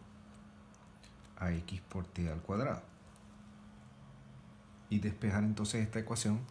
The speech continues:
para la aceleración. Así que comenzamos pasando el término de V cero X a la derecha.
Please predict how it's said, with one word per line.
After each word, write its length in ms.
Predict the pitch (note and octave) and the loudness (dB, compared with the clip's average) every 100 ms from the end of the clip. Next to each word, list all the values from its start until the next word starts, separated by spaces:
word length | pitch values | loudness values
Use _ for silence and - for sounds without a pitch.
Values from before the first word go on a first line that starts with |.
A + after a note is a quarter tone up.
| - - - - - - | -10 -16 -16 -18 -8 2
para 280 | G2 G2 G2 | 4 4 4
la 200 | F#2 F2+ | 4 4
aceleración. 680 | - F#2 F2 E2 D#2 - - - - - - - - | 4 4 4 4 0 -4 -6 -12 -14 -14 -14 -16 -14
Así 180 | - A2 | 0 2
que 200 | G2+ F#2+ | 2 0
comenzamos 920 | - A2+ B2 B2+ - C3 G#2+ B2+ - - - - - | 4 6 8 6 4 6 6 4 -2 -12 -16 -14 -2
pasando 520 | F2+ - F#2+ F#2+ G#2 | 0 4 4 4 6
el 200 | G#2 F#2 | 4 4
término 480 | - F#2 F#2 G2 G2 | 2 4 4 4 4
de 100 | F#2 | 4
V 180 | E2+ E2 | 4 4
cero 280 | - E2+ F2 | 2 2 4
X 240 | E2+ F2+ | 2 2
a 80 | F2 | 4
la 100 | E2+ | 4
derecha. 380 | F2+ C3 A2+ | 4 4 2